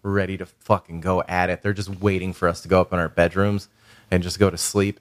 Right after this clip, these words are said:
We sat, we cooked an entire pound of fucking bacon.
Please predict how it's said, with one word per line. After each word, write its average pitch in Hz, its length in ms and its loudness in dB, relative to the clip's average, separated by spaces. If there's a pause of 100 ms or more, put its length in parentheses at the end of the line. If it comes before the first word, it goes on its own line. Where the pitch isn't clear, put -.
We 98 260 -2
sat, 98 440 0
we 113 120 -4
cooked 127 260 -2
an 117 100 2
entire 101 460 0
pound 101 340 -2
of 101 100 -6
fucking 92 420 -2
bacon. 113 480 0